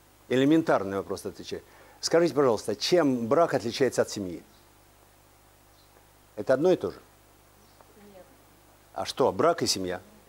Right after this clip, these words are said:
Speaker 2: Ну, брак это может быть заключен, ну,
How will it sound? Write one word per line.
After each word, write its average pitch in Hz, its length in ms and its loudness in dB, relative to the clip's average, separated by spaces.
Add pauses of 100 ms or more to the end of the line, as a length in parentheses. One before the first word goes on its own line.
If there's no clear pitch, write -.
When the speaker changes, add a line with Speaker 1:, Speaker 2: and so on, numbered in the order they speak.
(340)
Speaker 2:
Ну, 277 100 -18
брак 302 200 -18 (140)
это 262 80 -20
может 254 260 -20
быть 233 220 -20
заключен, 233 560 -20 (840)
ну, 339 180 -20